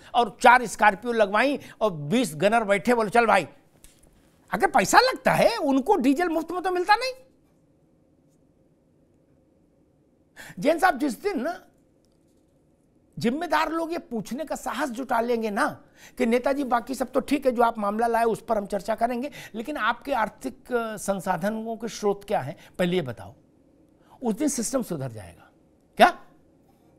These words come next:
क्या किसी कलेक्टर के पास इतनी हिम्मत है?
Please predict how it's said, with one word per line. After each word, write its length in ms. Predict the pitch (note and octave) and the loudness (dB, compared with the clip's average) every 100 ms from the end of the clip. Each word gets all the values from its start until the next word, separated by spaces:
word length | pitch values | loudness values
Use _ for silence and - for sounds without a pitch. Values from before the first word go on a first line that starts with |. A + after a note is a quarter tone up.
| _ _ _ _ _ _ _ _ _ _ _ _ _ - - | _ _ _ _ _ _ _ _ _ _ _ _ _ -6 4
क्या 100 | C#4+ | 4
किसी 260 | C#4 A3+ | 4 -2
कलेक्टर 380 | D4 C4 A#3 C#4 | 0 0 0 -4
के 100 | C4 | -4
पास 220 | B3+ B3+ | -2 -2
इतनी 180 | A#3 B3 | -2 0
हिम्मत 340 | G3+ A3+ C#4 - | 2 2 -2 0
है? 280 | C#4 - | -2 -2